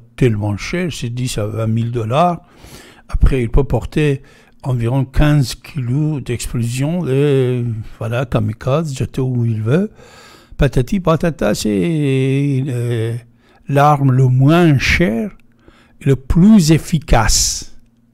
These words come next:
Et tout le monde dit ça. Alors pourquoi la République des Ayatollahs, il a dit ça ? Voilà, je vous dis pourquoi. Puisqu'en Iran, dans le champ, dans les roues, il est en train de perdre chaque jour. Il est en train de perdre.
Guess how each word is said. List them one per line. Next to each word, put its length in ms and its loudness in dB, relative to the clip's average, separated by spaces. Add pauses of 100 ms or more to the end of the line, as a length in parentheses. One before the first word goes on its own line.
(500)
Et 160 4
tout 160 8
le 100 8
monde 200 6
dit 120 4
ça. 360 -2 (1300)
Alors 100 -2
pourquoi 440 4
la 180 4
République 640 0
des 200 0
Ayatollahs, 840 0
il 200 -2
a 80 4
dit 160 -2
ça ? 460 -2 (320)
Voilà, 240 0
je 120 -2
vous 140 0
dis 100 -4
pourquoi. 480 -12 (480)
Puisqu'en 520 4
Iran, 340 6
dans 180 4
le 160 4
champ, 480 2 (140)
dans 240 0
les 140 2
roues, 480 0 (100)
il 80 2
est 60 4
en 80 2
train 180 0
de 100 2
perdre 420 0
chaque 300 -4
jour. 300 -4 (960)
Il 60 -12
est 20 0
en 60 0
train 180 0
de 100 -2
perdre. 360 -2